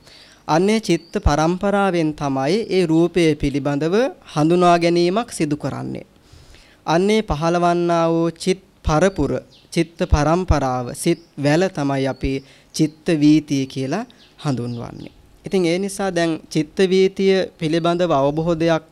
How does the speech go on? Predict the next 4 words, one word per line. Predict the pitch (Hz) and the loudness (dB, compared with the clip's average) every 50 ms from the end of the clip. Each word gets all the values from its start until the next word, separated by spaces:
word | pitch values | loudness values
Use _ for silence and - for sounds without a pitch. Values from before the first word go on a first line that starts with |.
| _ | _
ලබා | - - 147 147 147 147 143 | -6 -4 -2 0 2 2 0
ගන්නකොට | 139 139 139 143 147 139 131 - 156 120 - 151 147 185 226 311 - - - - - - - - _ _ _ _ _ _ - | 0 -2 -2 -2 -4 -4 -6 -8 -12 -12 -8 -6 -4 -4 -4 -6 -8 -14 -20 -20 -20 -20 -20 -20 _ _ _ _ _ _ -2
මේ | 180 190 220 240 | 0 0 0 0
සිත් | 233 - - - 170 160 - | -2 -4 -4 -2 -2 -2 -2